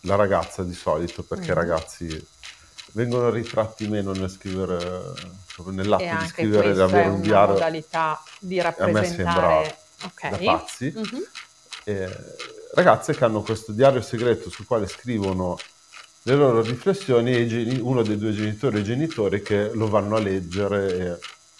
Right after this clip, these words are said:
Speaker 1: poi prendono delle decisioni in base a quello che hanno trovato, che io trovo una cosa terribile.
Speaker 2: Sì, noi
Speaker 1: Terribile.
Speaker 2: raccontiamo, tu sai che io non amo i film, perché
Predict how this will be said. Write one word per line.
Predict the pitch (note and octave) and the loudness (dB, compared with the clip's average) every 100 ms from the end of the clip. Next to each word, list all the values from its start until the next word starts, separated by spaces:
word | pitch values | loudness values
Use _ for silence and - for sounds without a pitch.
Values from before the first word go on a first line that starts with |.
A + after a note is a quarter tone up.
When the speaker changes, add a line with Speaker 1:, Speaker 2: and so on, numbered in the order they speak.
| - - _ - | -20 -20 _ -2
Speaker 1:
poi | A2+ | -2
prendono | A2 G2+ G#2 G2+ | 0 -2 -2 -2
delle | G2 G2+ G2+ | -2 -2 -2
decisioni | F#2+ F#2 A2 G2+ F#2+ | -4 -8 -8 -4 -4
in | G2 | -2
base | F2 F2 | -4 -4
a | |
quello | F2+ F#2 F#2 | -8 -8 -8
che | - | -10
hanno | F#2 F#2 | -10 -10
trovato, | - G2+ C#2 - B2 | -10 -4 -4 -4 -12
che | - | -10
io | F2+ | -10
trovo | - C2 | -10 -14
una | C#2+ D#2 | -14 -18
cosa | - - D2+ - _ - - _ - | -18 -14 -14 -14 _ -20 -20 _ -18
terribile. | E2+ - D#2+ D#2+ E2+ - - | -16 -14 -16 -16 -18 -20 -6
Speaker 2:
Sì, | - F#4 F3+ | -2 -2 -2
noi | A3+ G4 | -6 -4
Speaker 1:
Terribile. | A3+ F3+ A3 - G#3 | -2 -2 -4 -4 -2
Speaker 2:
raccontiamo, | A#3+ B3 A3+ - - - - _ - | -2 -2 -6 -12 -18 -20 -20 _ -8
tu | D4+ | -6
sai | B3+ F3+ | -2 -2
che | F3+ | -2
io | E3+ F3 | -6 -6
non | E3+ | -8
amo | E3 D#3+ | -8 -8
i | D3+ | -10
film, | - D#3 D#3+ E3 E3 | -14 -12 -10 -10 -8
perché | G3 - F4 | -10 0 2